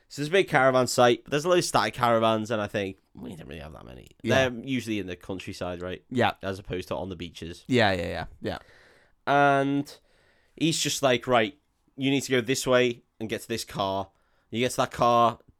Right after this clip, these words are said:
Speaker 1: make sure you fucking detach the caravan because you need to be going fast. I'm gonna go to this green car and we're gonna try."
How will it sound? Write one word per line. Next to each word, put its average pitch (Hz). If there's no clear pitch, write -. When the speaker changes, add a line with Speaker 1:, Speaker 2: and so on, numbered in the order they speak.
Speaker 1:
make 123
sure 139
you 123
fucking 123
detach 113
the -
caravan 110
because 117
you 107
need 107
to 98
be 101
going 101
fast. 104
I'm 107
gonna 110
go 107
to 104
this 101
green 127
car 123
and 104
we're 107
gonna 101
try." 87